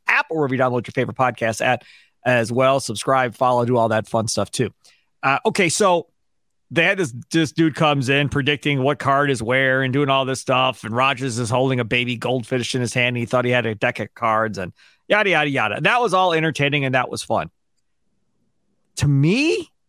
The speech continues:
watching that, Saleh, he, he's a little bit different than Matt LaFleur. He's a little bit different than Mike McCarthy. He is old school.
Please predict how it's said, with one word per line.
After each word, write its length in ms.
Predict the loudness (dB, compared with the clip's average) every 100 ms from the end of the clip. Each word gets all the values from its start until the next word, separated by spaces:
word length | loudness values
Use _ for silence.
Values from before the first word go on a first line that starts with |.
| _ _ _ _ _ _ -2
watching 440 | 0 0 -2 -2
that, 280 | 0 0 -2 _ _ _ _ _ _ _ _ _
Saleh, 760 | -6 0 2 2 2 0 -4 _ _ _ _ _ _ _ _ -4
he, 500 | 0 0 0 -2 -4 _ _ _
he's 80 | 0
a 40 | 4
little 260 | 4 2
bit 140 | 2 2
different 200 | 2 2
than 100 | 2
Matt 160 | 2
LaFleur. 540 | 0 2 2 2 2 -4 _ _ _
He's 300 | 0 2 2
a 60 | 2
little 160 | 2
bit 140 | 2 0
different 200 | 0 0
than 120 | 0
Mike 180 | 0 0
McCarthy. 640 | 0 0 0 -2 -8 -12 _ _ _ -18 -14
He 500 | -4 2 2 2 2
is 600 | 2 2 2 0 -4 -10 _ _ _ _ _ _
old 540 | 2 4 4 2 0 -2
school. 760 | -4 0 2 2 0 -4 -10